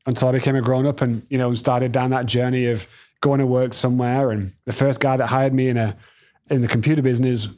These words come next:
ended up actually being my business partner. We started a little thing called Creative Internet back in the nineties. That's the first time I had to deal with office space and leases and all that kind of stuff. Little did I know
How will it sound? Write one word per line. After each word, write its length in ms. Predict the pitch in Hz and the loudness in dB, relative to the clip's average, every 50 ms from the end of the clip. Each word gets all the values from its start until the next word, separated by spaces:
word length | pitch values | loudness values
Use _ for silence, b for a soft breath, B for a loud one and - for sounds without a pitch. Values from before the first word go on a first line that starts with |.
| _ _ _ | _ _ _
ended 220 | 147 135 135 139 127 | -2 0 0 2 0
up 100 | 113 131 | 0 0
actually 260 | 127 127 - - 127 | -2 -2 0 0 0
being 140 | 120 135 123 | 2 2 0
my 120 | 123 117 | 0 0
business 300 | 117 151 147 156 151 123 | 0 0 2 0 0 -2
partner. 340 | - - 123 117 123 123 123 | -2 -2 0 0 0 0 0
We 100 | 123 113 | -2 -2
started 240 | 101 - 127 123 120 | 0 0 0 0 0
a 60 | 123 | 0
little 140 | 127 123 117 | 0 -2 -2
thing 200 | - - 127 123 | -2 -2 -2 0
called 220 | - 127 120 110 | 0 0 -2 -2
Creative 320 | - - 131 127 123 120 127 | -2 -2 0 0 0 0 0
Internet 340 | 131 139 - 127 120 123 120 | -2 -2 -2 -2 -2 -2 0
back 220 | 127 127 120 - | 0 -2 -2 -2
in 80 | 123 120 | -2 0
the 60 | 117 | 0
nineties. 520 | 117 120 127 135 131 120 120 120 113 - - _ _ _ _ _ _ _ _ _ _ | 0 0 0 0 0 0 0 -2 -4 -6 -10 _ _ _ _ _ _ _ _ _ _
That's 160 | - 120 110 - | -4 -4 -2 -2
the 80 | - | -2
first 220 | - - 127 117 - | 0 0 0 0 0
time 180 | 127 127 127 | 0 0 2
I 40 | 131 | 0
had 100 | 131 127 | 0 0
to 60 | - | 0
deal 120 | 117 127 120 | 0 0 0
with 100 | 120 120 | 2 0
office 300 | 127 139 139 - 160 151 | 0 0 0 0 -2 -2
space 460 | - - 165 156 160 160 156 - - 123 | 0 0 0 2 2 2 0 0 -2 -2
and 120 | 113 110 | 0 0
leases 680 | 113 131 143 151 147 - 165 156 151 151 151 147 139 120 | 2 2 0 0 0 0 0 0 2 2 2 0 0 0
and 100 | 120 120 | -2 -2
all 80 | 117 123 | 0 -2
that 140 | 135 120 | -2 -2
kind 180 | - - 147 143 | -2 -2 0 0
of 60 | 131 | 0
stuff. 220 | - - 151 135 120 | 0 0 0 0 2
Little 200 | 127 139 131 127 | 0 0 0 0
did 120 | 131 135 | 0 0
I 80 | 131 123 | 2 2
know 380 | 123 127 131 127 127 127 113 | 2 2 2 2 0 0 -2